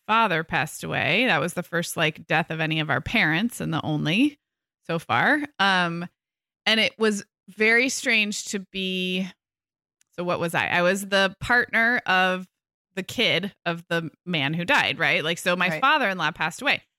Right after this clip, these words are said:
Speaker 1: I had known my father-in-law and had a relationship with him, a very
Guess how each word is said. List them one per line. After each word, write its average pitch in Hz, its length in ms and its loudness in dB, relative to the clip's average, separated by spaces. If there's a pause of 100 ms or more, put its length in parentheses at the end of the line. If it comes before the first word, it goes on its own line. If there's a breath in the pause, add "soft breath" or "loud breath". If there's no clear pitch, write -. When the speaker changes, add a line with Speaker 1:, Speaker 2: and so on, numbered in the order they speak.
(220)
Speaker 1:
I 233 180 4
had 311 220 -2
known 226 280 0
my 202 140 2
father-in-law 180 720 0
and 196 140 0
had 226 160 2
a 220 40 0
relationship 208 560 -2
with 208 140 -4
him, 180 80 -2
a 160 60 -2
very 247 360 2